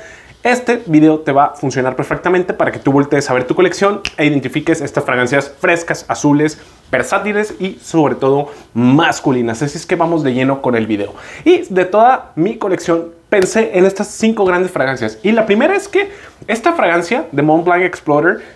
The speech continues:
te transmite frescura en cualquier momento. No importa si el día está hoy tan ardiendo como el día de hoy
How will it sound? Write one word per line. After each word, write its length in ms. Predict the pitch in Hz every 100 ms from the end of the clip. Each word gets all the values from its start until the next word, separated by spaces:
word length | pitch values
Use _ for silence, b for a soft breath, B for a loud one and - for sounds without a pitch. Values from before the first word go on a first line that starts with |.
| _
te 120 | 170
transmite 600 | 170 151 147 190 240 240
frescura 800 | - - 156 - - 185 214 226
en 140 | 165 156
cualquier 320 | 135 170 151
momento. 400 | 165 139 123 127
No 300 | 143 180 220
importa 640 | 254 233 214 208 - 226 226 B
si 200 | - -
el 100 | 147
día 120 | 151 180
está 340 | 180 185 180 -
hoy 320 | 160 175 170 - _
tan 260 | 170 190 190
ardiendo 840 | 160 151 147 151 175 170 175 180
como 200 | 175 139
el 120 | 131 131
día 120 | 151
de 60 |
hoy 280 | 143 156 165